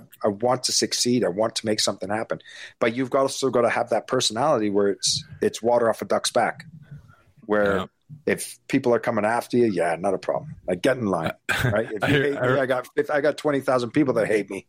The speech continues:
Speaker 1: Never mind.
Speaker 2: <laughs> Yeah,
Speaker 1: It's a
Speaker 2: no
Speaker 1: different
Speaker 2: kidding.
Speaker 1: mentality. It's a different mentality that you have to have being a professional footballer or a,
Speaker 2: I remember
Speaker 1: or a manager.
Speaker 2: I remember my dad, uh, uh, we were chatting in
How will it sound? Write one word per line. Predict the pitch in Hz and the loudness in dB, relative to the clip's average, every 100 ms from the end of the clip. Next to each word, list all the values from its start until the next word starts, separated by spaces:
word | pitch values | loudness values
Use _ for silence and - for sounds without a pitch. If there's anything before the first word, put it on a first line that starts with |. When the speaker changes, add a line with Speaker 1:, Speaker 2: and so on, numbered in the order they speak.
| - | -2
Speaker 1:
Never | 135 135 | 2 2
mind. | 127 135 120 107 110 - | 2 0 0 -6 -10 -12
Speaker 2:
<laughs> | _ - | _ -4
Yeah, | 151 156 | 0 0
Speaker 1:
It's | 135 143 | 2 2
a | |
Speaker 2:
no | 147 | 2
Speaker 1:
different | 135 | 2
Speaker 2:
kidding. | 147 156 | 2 2
Speaker 1:
mentality. | 120 147 160 101 90 _ _ _ - | 0 0 2 0 -4 _ _ _ -12
It's | - | -2
a | 120 | 0
different | 135 156 170 | 2 0 0
mentality | 156 143 135 143 127 113 | 0 0 2 2 2 2
that | 113 | 0
you | 113 | 2
have | 113 - | 0 2
to | |
have | 113 110 104 | 2 2 0
being | 98 | -2
a | 101 | -2
professional | - - 117 - 104 | -4 -2 -2 -2 -6
footballer | - 101 92 87 87 _ _ _ _ - | -6 -6 -4 -4 -6 _ _ _ _ -2
or | 107 98 | 2 2
a, | 98 | 2
Speaker 2:
I | |
remember | 113 117 | 2 2
Speaker 1:
or | 92 | 0
a | |
manager. | 92 85 80 80 - _ _ _ | -4 -8 -10 -12 -14 _ _ _
Speaker 2:
I | - | 0
remember | 113 120 123 117 | 4 4 4 2
my | 107 | 2
dad, | 101 104 110 104 | 2 0 0 0
uh, | 101 95 92 90 92 - _ - - _ _ _ _ _ - | 0 2 0 -2 -8 -20 _ -20 -20 _ _ _ _ _ -6
uh, | - | -2
we | |
were | 85 | -2
chatting | 92 98 87 80 90 | -2 -2 -2 -2 0
in | 87 85 | 0 0